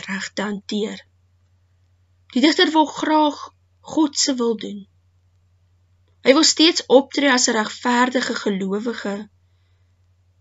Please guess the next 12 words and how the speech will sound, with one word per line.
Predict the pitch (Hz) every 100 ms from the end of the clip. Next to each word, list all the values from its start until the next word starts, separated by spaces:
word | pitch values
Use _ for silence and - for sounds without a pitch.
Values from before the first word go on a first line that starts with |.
| -
ten | 277
spyte | - - 294 302 320
daarvan | 277 240 - - 285 294 294 - _ _ _ _ _ _ _ _ -
dat | 208
sy | 208
vyande | 208 - 269 269 247 220 190 196 202 _ _ _ _ _ _ _ _ -
niks | 208 262 - -
sê | 208 190
wat | 190 -
geloofwaardig | - 190 190 - 185 196 190 185 -
is | 190 -
nie. | 196 208